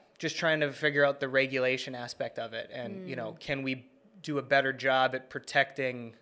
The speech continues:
Speaker 1: who we need to be protected? And then can we do a better job at criminalizing who needs to be criminalized? And then I guess that's really where it comes down to as well. It seems to be that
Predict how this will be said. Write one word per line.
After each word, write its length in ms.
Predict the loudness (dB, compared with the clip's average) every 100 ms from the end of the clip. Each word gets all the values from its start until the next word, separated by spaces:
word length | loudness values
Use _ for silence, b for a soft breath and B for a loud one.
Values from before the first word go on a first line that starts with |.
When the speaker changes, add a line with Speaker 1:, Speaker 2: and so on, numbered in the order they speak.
| _
Speaker 1:
who 160 | -6 -2
we 180 | -2 -4
need 240 | -4 -6
to 100 | -8
be 140 | -10 -10
protected? 720 | -10 0 2 2 0 -2 -6 -6
And 120 | -2
then 160 | -2
can 200 | -2 -6
we 100 | -6
do 180 | -8 -8
a 40 | -4
better 260 | -4 -4
job 300 | -4 -2 -2
at 100 | -4
criminalizing 600 | -6 -6 -6 -6 -6 -8
who 260 | -8 -6 -6
needs 320 | -6 -10 -10
to 100 | -12 -10
be 280 | -12 -14 -16
criminalized? 680 | -8 -8 -8 -12 -14 -14 -14
And 120 | -12
then 100 | -10
I 80 | -10
guess 220 | -8 -6
that's 220 | -6 -8 -10
really 160 | -10
where 120 | -10
it 80 | -12
comes 200 | -12 -12
down 220 | -12 -12
to 200 | -12 -12
as 140 | -12 -12
well. 300 | -10 -10 -14 b b b b b
It 140 | -12 -6
seems 260 | -6 -8 -10
to 100 | -10
be 180 | -10 -10
that 360 | -8 -8 -10